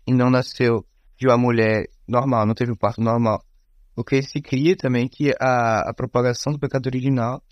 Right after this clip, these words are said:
é, se dava pela, pela geração natural, né?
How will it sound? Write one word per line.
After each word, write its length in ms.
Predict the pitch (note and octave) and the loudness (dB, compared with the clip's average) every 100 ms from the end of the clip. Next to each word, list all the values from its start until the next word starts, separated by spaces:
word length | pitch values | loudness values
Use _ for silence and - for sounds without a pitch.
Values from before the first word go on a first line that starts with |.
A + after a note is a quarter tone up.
| _ _ _ - | _ _ _ -6
é, 380 | A#2+ A#2+ A2+ F#2+ | 0 2 0 -2
se 180 | - A#2+ | -4 0
dava 340 | G#2+ A2 B2+ _ | 0 0 -4 _
pela, 760 | - B2 C3 D3 D3 B2 G2 G2+ _ - _ | -4 -2 0 0 0 -2 -6 -10 _ -20 _
pela 160 | - C3 | -2 0
geração 380 | C3+ B2+ - C#3 | 2 0 0 0
natural, 460 | C#3+ D#3 A#2+ F#2+ _ _ _ | 0 0 -2 -2 _ _ _
né? 140 | G#2 | -12